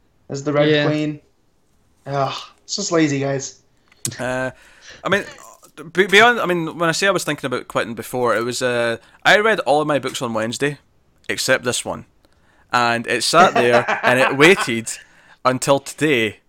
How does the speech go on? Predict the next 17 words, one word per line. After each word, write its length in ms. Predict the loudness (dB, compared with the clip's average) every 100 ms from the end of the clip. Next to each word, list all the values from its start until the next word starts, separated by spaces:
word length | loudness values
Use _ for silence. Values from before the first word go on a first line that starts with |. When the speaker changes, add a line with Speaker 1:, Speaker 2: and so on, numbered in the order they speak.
| _
Speaker 3:
like, 200 | -6 -2
an 120 | 2 6
hour 160 | 6
before 260 | 4 0 0
we 100 | 0
Speaker 1:
It's 60 | -2 0
Speaker 3:
recorded. 440 | 0 0 -4 -6 -6
I 40 |
was 80 | -4
like, 80 | 0
"Oh, 120 | 4 4
I 20 |
better 220 | 6 4
read 160 | 2 -2
All-Star 380 | 0 0 0 -2
<laughs> 120 | 2
Batman." 420 | 2 2 0 -2